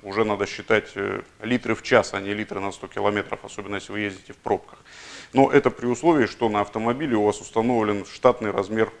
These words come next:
колес. То есть не двадцатые китайские тяжеленные Воссены, а родные колеса и автомобиль заводских параметров. Что касается стоимости содержания Мурана,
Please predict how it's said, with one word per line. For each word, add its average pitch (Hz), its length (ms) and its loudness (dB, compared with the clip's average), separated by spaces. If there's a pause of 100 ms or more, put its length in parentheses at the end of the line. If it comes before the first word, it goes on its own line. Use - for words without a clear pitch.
(140)
колес. 104 380 2 (340)
То - 80 -12
есть - 140 -12 (120)
не 104 540 0 (140)
двадцатые 123 540 4
китайские 110 520 0
тяжеленные 104 560 0
Воссены, 107 500 -2 (320)
а 104 360 6 (120)
родные 117 560 4 (280)
колеса 120 400 2
и 104 40 2
автомобиль 110 440 -4
заводских 101 420 -4
параметров. 101 460 0 (240)
Что - 200 0
касается 143 480 2
стоимости 120 480 0
содержания 113 640 0
Мурана, 101 440 0